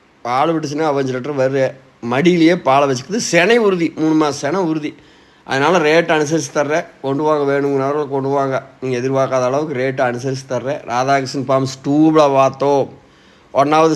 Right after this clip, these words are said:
சென மாடு, ரெண்டாவது சென மாடு அப்படின்னு சொல்லி கேளுங்க, தர்றேன். ராதாகிருஷ்ணன் ஃபார்ம்ஸும் டூவிலையும் சப்ஸ்கிரைப் பண்ணி வச்சுக்கிட்டிங்கன்னா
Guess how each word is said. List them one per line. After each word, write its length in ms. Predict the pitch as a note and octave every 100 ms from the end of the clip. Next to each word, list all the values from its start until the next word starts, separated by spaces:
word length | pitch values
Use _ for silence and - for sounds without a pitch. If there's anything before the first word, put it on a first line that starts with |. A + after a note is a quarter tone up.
| C3+
சென 160 | C3
மாடு, 500 | C3 C3 C3+ C#3 A#2+ B2+
ரெண்டாவது 500 | C3+ C#3+ D#3 D#3+ D#3
சென 140 | C#3+ C3+
மாடு 400 | C3+ C3 C3 C3
அப்படின்னு 280 | - C3+ B2+
சொல்லி 160 | C#3 C3+
கேளுங்க, 340 | B2+ C3+ C3 C#3+ C#3
தர்றேன். 300 | C3 C#3 B2+ - - _ _ -
ராதாகிருஷ்ணன் 560 | D3 D#3 D#3 D3+ D#3+ C#3
ஃபார்ம்ஸும் 420 | D3+ D3+ D#3+ D#3 C3+
டூவிலையும் 420 | D3+ D#3 D3+ D3+
சப்ஸ்கிரைப் 380 | D3 C3 D3 C#3+
பண்ணி 180 | D3+ C#3+
வச்சுக்கிட்டிங்கன்னா 500 | C#3 C3 C#3+ C#3+ C#3+